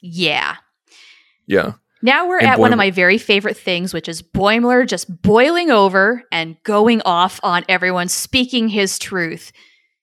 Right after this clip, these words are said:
Speaker 1: Is this a new dimension of bold Boimler? Like, he didn't, uh, specifically
Speaker 2: Yes.
Speaker 1: address it as that, but, I mean, they took his ensign pip. That is serious disrespect. I don't blame him one bit for this.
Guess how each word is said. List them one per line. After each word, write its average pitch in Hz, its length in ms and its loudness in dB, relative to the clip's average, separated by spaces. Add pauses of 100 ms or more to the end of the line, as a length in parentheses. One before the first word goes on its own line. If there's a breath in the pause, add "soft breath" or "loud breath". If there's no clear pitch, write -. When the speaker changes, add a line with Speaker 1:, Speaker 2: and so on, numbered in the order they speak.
(120)
Speaker 1:
Is 220 160 2
this 262 160 2
a 311 60 0
new 277 180 4
dimension 233 420 2
of 220 140 0
bold 202 260 2
Boimler? 202 440 -2
Like, 175 160 -4
he 208 120 -6
didn't, 302 340 -6
uh, - 60 -4 (380)
specifically - 720 -2
Speaker 2:
Yes. 208 120 0
Speaker 1:
address 196 300 -2
it 262 100 -2
as 254 180 -6
that, 254 300 -2 (180)
but, 180 320 2 (960 soft breath)
I 240 80 2
mean, 226 400 -2
they 247 220 2
took 415 320 -2
his 247 320 0
ensign 233 440 0
pip. - 380 -8 (640)
That 240 140 2
is 381 120 2
serious 294 540 -2
disrespect. 226 720 -2
I 214 120 0
don't 269 320 2
blame 233 220 2
him 220 180 -2
one 196 240 -2
bit 175 420 -2
for 180 180 -8
this. - 460 -8